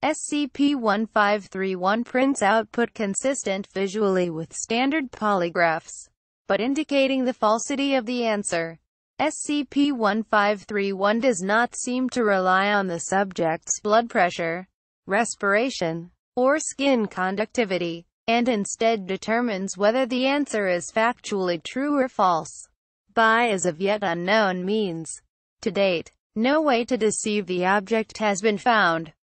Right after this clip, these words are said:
including sedatives, standard issue amnestics, with and without false memory implants,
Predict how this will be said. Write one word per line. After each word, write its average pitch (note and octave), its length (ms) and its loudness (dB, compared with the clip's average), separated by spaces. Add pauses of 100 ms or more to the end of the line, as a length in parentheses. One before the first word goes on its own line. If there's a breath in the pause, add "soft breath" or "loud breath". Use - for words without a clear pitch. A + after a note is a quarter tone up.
(100)
including A#3 540 -2
sedatives, E3+ 840 0 (200)
standard G3 600 0
issue A3+ 340 -2
amnestics, F#3+ 1040 -2 (260)
with A3+ 140 0
and G3 180 -2
without F#3 520 0
false B3 400 2
memory A#3+ 460 0
implants, F#3 720 -2